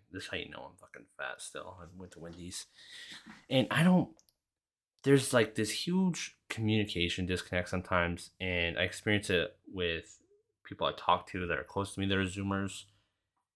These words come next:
And it's like, I don't know, they just communicate different. And it's, like, so boomer millennial of me to say this, but they do. They just talk different. Even though I talk different than how boomers talk, there's still a disconnect. So I went to Wendy's,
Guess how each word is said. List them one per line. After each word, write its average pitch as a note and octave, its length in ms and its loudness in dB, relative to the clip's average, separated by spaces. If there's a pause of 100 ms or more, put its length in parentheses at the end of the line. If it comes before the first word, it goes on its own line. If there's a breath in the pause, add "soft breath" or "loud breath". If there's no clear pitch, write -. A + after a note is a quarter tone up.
(300)
And F#2 560 6
it's G2+ 320 0
like, F2+ 300 0 (280)
I A2 100 6
don't F#2 140 8
know, - 160 0
they F#2+ 80 -6
just - 200 -8
communicate F2 360 0
different. D2+ 320 -10 (100)
And F2 120 -12
it's, F2 120 -8
like, F#2 120 -8
so A2 320 -4 (500)
boomer A2 320 4
millennial F2 500 2
of D#2 80 -6
me D#2 120 -8
to D#2 60 -12
say E2 260 -2
this, D2 240 -6 (400)
but - 100 -4
they D3+ 100 4
do. D#3 140 4
They F2+ 140 6
just A2+ 340 -2
talk G2 440 4
different. F2 340 -2
Even A2+ 180 -2
though A#2 160 2
I G2 140 4
talk - 420 -2
different D2 420 -8 (200)
than F2+ 160 -4
how E2 300 0
boomers F2 340 -4
talk, D2+ 260 -4 (380)
there's G#2+ 140 0
still C#3+ 160 2
a A#2 60 -2
disconnect. - 440 -4 (1080)
So - 180 4
I - 20 12
went F#3 80 10
to D3+ 80 10
Wendy's, G#2 540 6